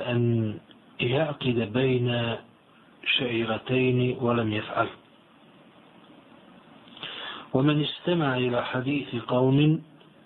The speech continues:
wa hum lahu karihun, subba fi udhunihi al-anu-,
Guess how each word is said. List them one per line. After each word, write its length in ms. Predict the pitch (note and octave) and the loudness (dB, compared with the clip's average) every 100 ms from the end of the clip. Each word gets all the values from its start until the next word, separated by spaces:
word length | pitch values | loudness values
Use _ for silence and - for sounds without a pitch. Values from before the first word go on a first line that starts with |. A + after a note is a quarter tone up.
| - - | -20 -6
wa 100 | A#2+ | 0
hum 220 | A#2 C3 B2 | 2 2 2
lahu 320 | A2+ A2+ - | 2 -2 -2
karihun, 760 | A#2 A2 G#2 F#2+ A#2+ C#3+ D#3+ - - - - - - - - - - | 0 0 0 0 2 4 2 0 -16 -20 -20 -20 -20 -20 -6 0 2
subba 320 | E3+ C#3 B2+ | 2 0 -2
fi 320 | - A#2 A2 - | 0 0 0 2
udhunihi 800 | C#3 C3+ C#3 C#3 B2+ C#3+ D#3 - - - - - - - - - - - - - - - - - - | 2 4 4 4 2 2 0 -4 -12 -20 -20 -20 -20 -20 -20 -20 -20 -20 -20 -20 -20 -20 -20 -20 -6
al-anu-, 720 | - B2+ B2 A#2+ A#2 B2+ C#3+ | -2 0 2 4 4 4 4